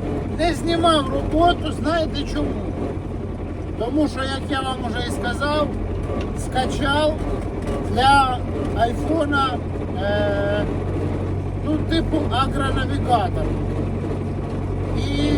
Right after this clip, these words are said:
е, весь цей час, ну, можна сказати, тестували його. Е, що я можу сказати по цьому поводу? Да,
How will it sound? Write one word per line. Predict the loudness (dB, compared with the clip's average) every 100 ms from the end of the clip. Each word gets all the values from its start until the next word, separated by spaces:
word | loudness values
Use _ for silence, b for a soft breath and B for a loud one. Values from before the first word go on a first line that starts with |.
| 2
е, | 2 2 2 2 2 0 0 0 2
весь | 2 4
цей | 4 2 2 2
час, | 2 2 0 0 0 0 0 0 0 0 0 0 0 0
ну, | 2 4
можна | 4 4 2 0
сказати, | 0 2 0 2
тестували | 2 2 2 2 2 4 4 4
його. | 4 4 4 2 2 0 0 0 0 0 0 0 0 0 0 0 2 0 0 0 0 0 0 0 0 0 0 0 0 0
Е, | 2 2 2 0 0 2
що | 6
я | 6 6
можу | 6 4 4 4
сказати | 4 4 4 4 4
по | 2
цьому | 2 2 2 2 4
поводу? | 4 4 2 2 2 2 2 2 2 2 2 2 2 2 2 2 2 2 2 2 2 0 0 0 2
Да, | 4 6 4